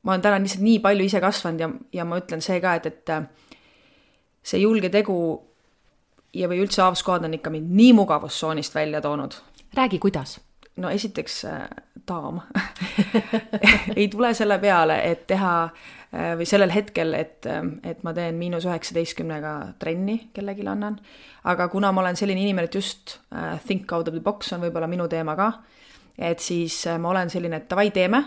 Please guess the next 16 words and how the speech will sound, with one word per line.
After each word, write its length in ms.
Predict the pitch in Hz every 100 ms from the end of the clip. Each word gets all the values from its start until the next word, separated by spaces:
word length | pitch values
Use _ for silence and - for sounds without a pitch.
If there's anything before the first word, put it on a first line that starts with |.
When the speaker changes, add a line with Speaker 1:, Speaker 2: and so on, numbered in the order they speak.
| - -
Speaker 1:
Ja 80 | 180
kui 80 | 208
mul 120 | 233
on 100 | 208
sellised 340 | 220 196 -
lahedad 500 | 185 208 240 190 - -
kambajummid, 720 | 190 202 214 247 254 262 - _
kes 220 | - 185 190
on 180 | 185 196
<laughs> 40 |
nõus 360 | - - - -
seda 140 | - 185
hullust 500 | 226 233 185 170 -
tegema, 400 | 202 185 165 160 - - - - - -
miks 360 | 190 208 -
mitte? 380 | 165 160 - -